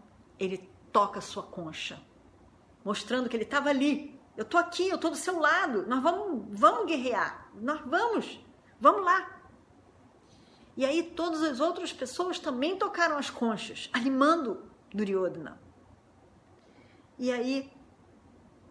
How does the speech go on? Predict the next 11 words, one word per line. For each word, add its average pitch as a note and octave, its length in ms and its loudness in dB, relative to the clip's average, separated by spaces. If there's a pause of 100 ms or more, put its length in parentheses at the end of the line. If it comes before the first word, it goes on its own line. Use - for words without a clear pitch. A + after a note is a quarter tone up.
(640)
é, G3+ 580 -8 (1120)
do G3 160 2
outro G3+ 260 0
lado, G#3 440 -4 (720)
também, G3 640 -2 (1700)
Krishna D4 420 0
toca C#4+ 600 2 (180)
a A3 60 0
sua B3+ 240 0
concha, B3+ 580 0 (380)
Panchajanya. G#3 720 2